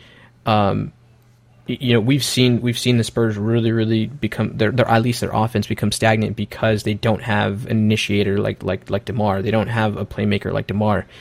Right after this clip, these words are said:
And so would I pay him, you know, if I was, i-, if I was R C, you know, and Brian Wright, would I pay him that extension money? It, it, it depends on who you're looking to get,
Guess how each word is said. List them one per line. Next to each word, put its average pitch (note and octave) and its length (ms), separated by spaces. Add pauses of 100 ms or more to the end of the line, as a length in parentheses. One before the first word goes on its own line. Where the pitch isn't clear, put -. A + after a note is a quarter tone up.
(340)
And G#2+ 160
so G#2+ 380 (640)
would C3 260
I A2+ 200
pay C3 260
him, C#3 340 (240)
you B2+ 140
know, A2 80
if A2+ 160
I A2+ 100
was, A2+ 360
i-, - 100
if G#2+ 400
I G#2+ 80
was A2 180
R G#2+ 160
C, A2+ 540 (100)
you A2+ 100
know, G2+ 140
and G2+ 140
Brian G#2+ 240
Wright, A2 180
would G#2+ 100
I A2 140
pay B2 180
him A#2 200
that G#2+ 140
extension A#2 380
money? C#3 300 (1000)
It, - 120
it, C3 340
it B2 80
depends A#2+ 460
on A2 180
who A#2+ 220
you're A2+ 180
looking A2+ 360
to G#2+ 100
get, G2+ 340